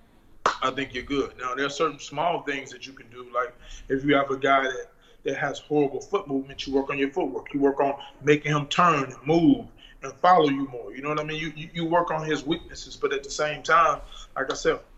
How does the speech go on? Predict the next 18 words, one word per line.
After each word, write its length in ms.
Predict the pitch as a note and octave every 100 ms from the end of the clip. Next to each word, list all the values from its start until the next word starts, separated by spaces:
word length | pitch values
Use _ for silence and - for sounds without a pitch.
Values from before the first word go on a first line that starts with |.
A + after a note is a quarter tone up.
| -
fighters 320 | C#3 D3 C3+
are 40 | C#3
creatures 380 | D#3 D3 C3+
of 120 | B2+ A#2
habit, 360 | D3+ - - - C3+
and 180 | B2+ B2 - - -
I 100 | C3
believe 360 | C#3+ C#3 C#3 C3+
that 120 | C3
at 120 | B2+
the 80 | -
end 120 | C#3 C3
of 60 |
the 60 | C3
day, 320 | D3+ D3 C#3 - - -
you 140 | C#3
really 280 | D3 D3+ C#3
can't 340 | - D#3 C#3